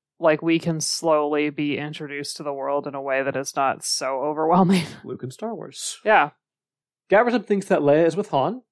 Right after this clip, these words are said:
Speaker 2: but Han is letting her and the children have a real vacation. He came instead of her. Han says he's an official liaison to the Independent Shippers Association, so he should do fine. It's fine. I've got experience. It's all good.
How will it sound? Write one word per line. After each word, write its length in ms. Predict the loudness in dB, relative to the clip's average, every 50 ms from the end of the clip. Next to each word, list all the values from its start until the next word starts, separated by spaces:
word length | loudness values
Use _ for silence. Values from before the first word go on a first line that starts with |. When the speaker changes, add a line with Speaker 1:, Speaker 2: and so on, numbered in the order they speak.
| _ _ _ _
Speaker 2:
but 200 | 6 6 6 6
Han 260 | 4 0 2 2 2 2
is 100 | 2 2
letting 220 | 4 4 4 2
her 220 | 0 2 2 2
and 100 | 2 2
the 60 | -2 0
children 300 | 2 2 2 2 0 -4
have 140 | -4 -2
a 180 | 0 0 0 0 -2
real 240 | 2 6 8 8 8
vacation. 460 | 6 4 4 4 4 4 2 -6 -8 -10 _
He 120 | -10 -10
came 220 | -8 -6 -8 -6 -6
instead 320 | -8 -8 -8 -8 -8 -8
of 80 | -8 -10
her. 160 | -12 -14 -14 -16 _ _ _ _ _ _ _ _ _ _ _ _ _ _ _ _ _
Han 240 | 4 6 6 6 6
says 400 | 6 6 8 8 8 6 4 4
he's 160 | 2 2 4
an 40 | 2
official 320 | 0 0 0 0 4 4
liaison 400 | 6 6 6 4 4 2 0 0
to 60 | 0 -4
the 160 | -10 -10 -4 _
Independent 500 | -2 0 0 -2 -2 0 0 0 0 -2
Shippers 260 | -4 -6 -6 -6 -8
Association, 560 | -8 -6 -6 -2 0 0 -2 -2 -4 -10 -12 -12 _
so 240 | -8 0 0 0
he 160 | 4 4 2 2
should 220 | 2 0 -2 2
do 120 | 2 2
fine. 720 | 2 2 0 0 0 0 -2 -4 -4 -4 -6 -6 -10 -14 -20 _ _ _ _
It's 100 | _ -20
fine. 640 | -20 -16 _ 2 4 4 4 4 4 4 4 2 2
I've 100 | 0 2
got 140 | 4 4 4
experience. 540 | 4 2 -2 0 2 4 4 4 2 0 0
It's 120 | 0 2
all 120 | 4 4 4
good. 360 | 4 0 -2 -2 -4 -8 _